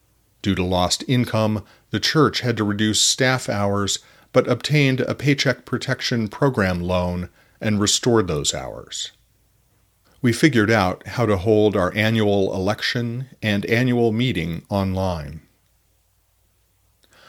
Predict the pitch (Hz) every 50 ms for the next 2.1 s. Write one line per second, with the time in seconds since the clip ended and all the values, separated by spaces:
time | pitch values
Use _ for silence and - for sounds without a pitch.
0 | - - - - 185 202 196 175 151 127 110 101 98 104 104 - - 92 82 -
1 | - _ - - 143 135 131 - - - - 107 98 - - 127 107 92 80 78
2 | 76 -